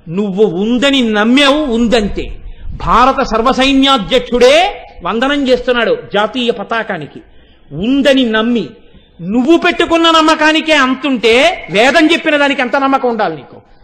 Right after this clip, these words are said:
వేదం చెప్పింది పరమసత్యం. ఆ తల్లి బొట్టు యొక్క దర్శనం చేత నువ్వు సమస్త మంగళములను పొందుతున్నావు. ఆ బొట్టు చూసిన వాడు బొట్టు పెట్టుకోవాలన్న స్పృహని పొందాలి. బొట్టు పెట్టుకుని అటువంటి స్థితిని పొందాలి.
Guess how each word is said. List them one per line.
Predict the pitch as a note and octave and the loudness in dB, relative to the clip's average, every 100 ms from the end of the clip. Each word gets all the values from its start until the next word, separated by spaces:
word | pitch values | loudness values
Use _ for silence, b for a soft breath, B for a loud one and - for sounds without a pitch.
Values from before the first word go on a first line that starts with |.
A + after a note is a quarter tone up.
| - | -8
వేదం | D3+ G3 A#3 C4+ B3+ | -2 0 2 0 0
చెప్పింది | B3 A#3+ G#3+ | -2 -4 -6
పరమసత్యం. | - G#3+ B3 C4+ A#3+ - E3 - b b - | -4 -2 0 0 -2 -6 -10 -14 b b -10
ఆ | E3+ F#3+ - | -6 -8 -8
తల్లి | F3+ G3 A#3 | -8 -6 -6
బొట్టు | C#3+ G3 G3 C4 | -2 -2 -2 -4
యొక్క | A#3+ B3 - | -2 -2 -2
దర్శనం | E3 G3 G#3 C4 C4 | -4 -2 -2 0 0
చేత | A#3+ A3+ G3 D#3 B2 B B F#3+ | -2 -2 -2 -4 -8 B B -4
నువ్వు | A3 | 0
సమస్త | A3 - A#3+ C4+ - - A3+ | 0 0 -2 -2 -4 -2 0
మంగళములను | A#3 B3 B3+ B3+ B3 | 2 2 2 2 2
పొందుతున్నావు. | A3 A3 G#3 G3 F3 A#2+ - B B B | 2 0 -2 -4 -6 -8 -12 B B B
ఆ | E3 G3+ | -2 -2
బొట్టు | C3+ G#3+ G#3+ D#4+ | 2 0 0 -6
చూసిన | - C4+ C4 D4+ | -4 -4 -2 -2
వాడు | C4 B3 B3+ | 0 0 0
బొట్టు | E3+ B3 B3 | 0 -2 0
పెట్టుకోవాలన్న | C4 C4 - C4+ C#4 C#4 B3+ A#3+ A3+ | -4 -4 -8 -4 -2 -2 -4 -4 -10
స్పృహని | - A3+ C4 C4+ | -12 -6 -2 -2
పొందాలి. | A3 G3+ G3 E3 B2 b b - | -4 -6 -4 -6 -8 b b -4
బొట్టు | F#3+ G3 A#3 | -4 -4 -8
పెట్టుకుని | - G#3 - D4+ E4 | -4 -4 -4 -6 -8
అటువంటి | C#4 A#3 G#3+ G#3 G#3 | -8 -6 -4 -4 -6
స్థితిని | G3 - G#3+ A3+ | -10 -12 -6 -6
పొందాలి. | C4+ F3 E3+ E3 | -6 -8 -4 -4